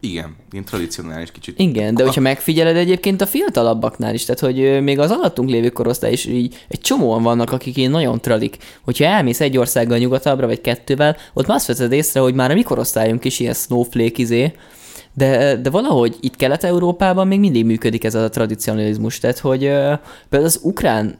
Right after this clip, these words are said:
Speaker 2: nőknél volt egy felmérés még így a háború előtt, hogy,
Speaker 1: Mhm.
Speaker 2: ö, ott a mai napig az a, az a nőknek a legnagyobb százalékának az ideális életkörülmény,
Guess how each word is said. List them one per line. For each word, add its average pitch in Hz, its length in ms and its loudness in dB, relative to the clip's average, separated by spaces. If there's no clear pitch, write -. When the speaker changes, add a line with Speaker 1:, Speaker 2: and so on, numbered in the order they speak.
Speaker 2:
nőknél 120 420 0
volt 123 200 2
egy 113 100 -2
felmérés 113 580 0
még 113 180 -2
így 113 120 -2
a 117 60 0
háború 113 500 0
előtt, 117 380 -2
hogy, 120 340 4
Speaker 1:
Mhm. 139 80 4
Speaker 2:
ö, 147 320 2
ott - 260 0
a - 20 2
mai 233 220 2
napig 120 280 0
az 135 120 0
a, 110 400 2
az 127 160 -2
a 120 60 2
nőknek 120 460 0
a 113 60 0
legnagyobb 117 420 0
százalékának 113 680 -2
az 117 80 -2
ideális 127 680 0
életkörülmény, 165 880 0